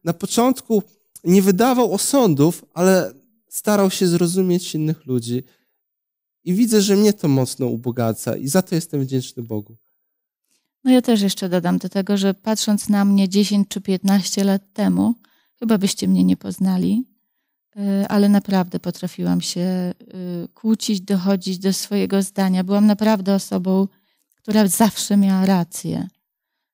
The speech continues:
Speaker 2: Kosztem dobrych kontaktów z innymi, zero empatii. Y, zresztą kiedyś powiedział mi kolega w pracy, że ty, Gośka, nie masz w ogóle empatii.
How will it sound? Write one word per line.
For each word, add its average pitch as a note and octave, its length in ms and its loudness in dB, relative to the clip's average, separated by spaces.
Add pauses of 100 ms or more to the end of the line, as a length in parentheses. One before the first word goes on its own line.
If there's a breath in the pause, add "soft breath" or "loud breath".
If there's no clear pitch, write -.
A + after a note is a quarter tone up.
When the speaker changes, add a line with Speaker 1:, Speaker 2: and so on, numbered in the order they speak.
(140)
Speaker 2:
Kosztem G#3 760 0 (160)
dobrych F#3 340 -2
kontaktów F3+ 640 -4
z E3 80 -8
innymi, D#3 520 -2
zero G3+ 300 2
empatii. E3+ 800 -2 (640)
Y, F#3+ 240 0
zresztą G#3 360 -2
kiedyś F#3 300 -4
powiedział G3 460 -2
mi D3+ 120 -6
kolega E3+ 420 -8
w - 80 -12
pracy, E3+ 440 -6
że E3+ 480 -2
ty, G3+ 100 -12
Gośka, F#3+ 300 -4
nie F#3+ 120 2
masz F3+ 180 -4
w F3 100 -2
ogóle D#3+ 280 -2
empatii. - 680 -10